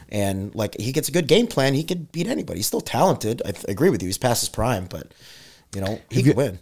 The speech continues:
Speaker 2: have you ever ran, had coaches in the past that were just too much of yes men that just won't tell you what you need to hear?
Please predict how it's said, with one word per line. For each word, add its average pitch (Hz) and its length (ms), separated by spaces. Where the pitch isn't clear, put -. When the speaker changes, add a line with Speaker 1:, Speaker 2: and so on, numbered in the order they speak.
Speaker 2:
have 123 160
you 156 80
ever 143 140
ran, 143 440
had 127 300
coaches 123 380
in 120 80
the 113 60
past 113 360
that 87 120
were 92 100
just 95 260
too 120 300
much 107 340
of 113 160
yes 117 240
men 120 360
that 85 180
just 92 160
won't 101 260
tell 101 160
you 95 100
what 90 140
you 98 80
need 98 200
to 95 40
hear? 98 460